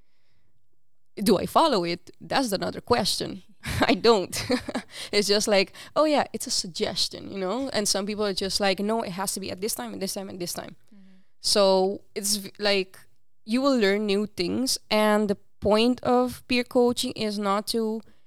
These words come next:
Speaker 1: be like this lifelong tutor. You stay with us for a few weeks,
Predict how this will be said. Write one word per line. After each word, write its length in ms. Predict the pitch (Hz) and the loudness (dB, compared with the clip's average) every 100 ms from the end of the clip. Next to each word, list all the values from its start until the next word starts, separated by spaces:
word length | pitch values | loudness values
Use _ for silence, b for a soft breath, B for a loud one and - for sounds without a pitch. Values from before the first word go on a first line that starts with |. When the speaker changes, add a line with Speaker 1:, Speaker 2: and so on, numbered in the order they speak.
| - - - - - - - 180 | -20 -20 -20 -20 -20 -20 -20 -4
Speaker 1:
be 420 | 214 226 220 214 | 0 2 2 0
like 440 | 208 202 190 190 | 2 2 2 0
this 460 | - 214 208 - - | 0 2 4 2 0
lifelong 680 | 233 190 190 190 208 190 185 - | 0 0 0 0 0 0 -2 0
tutor. 340 | 214 185 180 165 - | 0 0 -4 -12 -16
You 160 | 196 | -4
stay 360 | 196 - 208 247 | -2 2 2 2
with 120 | 254 | 2
us 180 | 208 196 | 2 0
for 180 | - 196 | 0 -2
a 60 | 190 - | -2 -2
few 260 | 196 196 - | -2 0 -2
weeks, 580 | 185 180 226 - - | -6 -4 -2 0 0